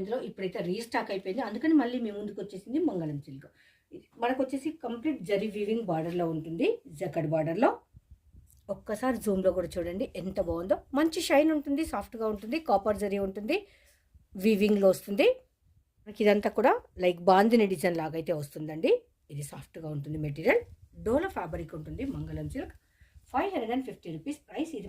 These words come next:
మనకు పైన బార్డర్, పైన బార్డర్ కూడా మనకు చిన్న సైజులో మంచి వీవింగ్‌లో అయితే ఇచ్చేశాడు. కలర్ కాంబినేషన్ అయితే రేర్ కలర్ అని చెప్పొచ్చు, చాలా అంటే చాలా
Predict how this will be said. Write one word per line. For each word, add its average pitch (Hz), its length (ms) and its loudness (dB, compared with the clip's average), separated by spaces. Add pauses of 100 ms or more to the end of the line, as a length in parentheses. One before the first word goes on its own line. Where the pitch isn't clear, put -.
మనకు 165 180 -8 (100)
పైన 226 180 -6 (120)
బార్డర్, 165 320 -6 (280)
పైన 175 260 -12
బార్డర్ 160 220 -8
కూడా 165 160 -14
మనకు 226 180 -16 (140)
చిన్న 196 320 -10
సైజులో 165 320 -6 (640)
మంచి 254 320 4 (100)
వీవింగ్‌లో 196 440 2
అయితే 165 220 -4
ఇచ్చేశాడు. 151 420 -2 (160)
కలర్ 285 280 4
కాంబినేషన్ 185 440 0
అయితే 156 160 -4 (140)
రేర్ 190 300 2
కలర్ 185 220 4
అని 175 120 -4
చెప్పొచ్చు, 151 340 -8 (140)
చాలా 262 300 -2
అంటే 165 140 -6 (100)
చాలా 156 160 -6